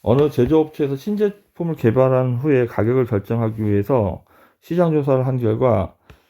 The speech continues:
십만 원으로 책정하면 삼백육십 대가 팔리고 X만 원을 올리면 이만큼이 줄어든대. 그러면 금액이 최대가 되는 게 언제인지 묻고 있죠. 음.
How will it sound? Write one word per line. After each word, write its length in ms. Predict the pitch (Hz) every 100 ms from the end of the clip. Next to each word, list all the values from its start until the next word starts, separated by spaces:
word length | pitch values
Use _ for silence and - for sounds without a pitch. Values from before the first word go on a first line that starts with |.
| _
십만 520 | - 190 185 180 175
원으로 300 | 170 156 151
책정하면 1300 | - - - 135 131 123 120 117 117 117 120 120 - _ _
삼백육십 580 | - 185 180 120 113 135
대가 220 | 113 110
팔리고 480 | 110 101 98 104 160 - - _ _ _ -
X만 500 | 107 - 156 147 139
원을 140 | 135
올리면 600 | 113 104 107 127 156 170 143 135 _ _ _
이만큼이 500 | 104 123 123 120 98
줄어든대. 640 | 92 113 110 92 87 - - _ _ _ _ _ _ _
그러면 540 | _ 107 104 101 101 123 _ _ _ _ _ _ _ _ _
금액이 400 | _ 123 135 123
최대가 360 | - 185 175 160
되는 180 | 139 123
게 60 |
언제인지 440 | 101 101 107 104 101
묻고 260 | 95 -
있죠. 460 | 92 - 101 139 165 _ _
음. 160 | - 98